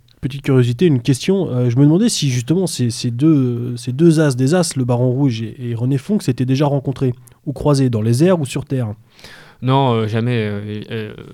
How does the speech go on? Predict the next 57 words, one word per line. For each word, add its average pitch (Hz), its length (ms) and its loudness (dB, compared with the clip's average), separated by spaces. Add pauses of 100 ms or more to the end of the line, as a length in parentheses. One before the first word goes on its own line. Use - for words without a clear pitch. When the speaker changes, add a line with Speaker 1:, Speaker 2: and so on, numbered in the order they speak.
(120)
Speaker 2:
évidemment 110 480 -8
pas. 135 320 -2
Alors, 120 280 -2
dé-, 127 340 -2
déjà 147 360 0
parce 139 180 -8
qu'ils 123 140 -8
ne 113 60 -2
servent 117 420 -2
quasiment 120 400 -4
jamais, 123 460 0
euh, 120 80 -2
sur 117 180 -8
le, 110 300 -4
sur - 180 -10
le 110 100 -4
même 104 180 -4
front. 165 380 -8
Speaker 1:
Ça - 120 -6
aurait 117 80 -2
pu 131 100 -2
donner 123 240 4
lieu 127 340 6
à 104 100 0
une 104 120 -2
belle, 117 200 0 (100)
à 104 240 -8
un 104 40 -8
beau 135 140 2
duel 165 300 6
pour 120 120 -4
le 117 100 2
coup. 117 260 -4
Speaker 2:
Ah 120 80 -12
oui, 156 240 0
certainement, 143 760 2
Speaker 1:
<laughs> - 20 -2
Speaker 2:
mais, 120 240 0
euh, 117 220 0
euh, 110 540 -2
voilà, 131 320 -2
ça, 113 380 -8
ça 117 220 -6
tient, 135 240 -4
mais, 143 320 -2
ça 135 240 -10
tient 180 240 -6
à 151 80 0
la 135 80 2
romance 147 560 -2
même, 147 300 -2
euh, 110 260 0
de 110 100 -4
l'ère, 147 380 0
à 117 80 -4
cette 113 180 -10
mythologie, 123 720 -4